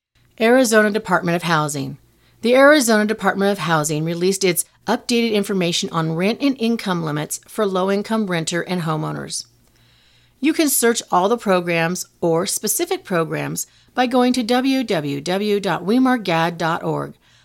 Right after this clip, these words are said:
I've linked that information in a blog post as well. I eleven corridor.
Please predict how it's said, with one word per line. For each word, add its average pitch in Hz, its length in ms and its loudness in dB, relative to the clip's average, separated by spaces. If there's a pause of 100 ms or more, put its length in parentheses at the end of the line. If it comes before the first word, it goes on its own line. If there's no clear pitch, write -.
(160)
I've 220 180 -2
linked 247 380 0
that 185 160 -2
information 190 720 -2
in 165 140 -4
a 151 40 0
blog 160 380 -2
post 143 300 -6
as 160 120 -4
well. 143 360 -4 (1400)
I 185 220 4
eleven 185 400 0
corridor. 156 600 -4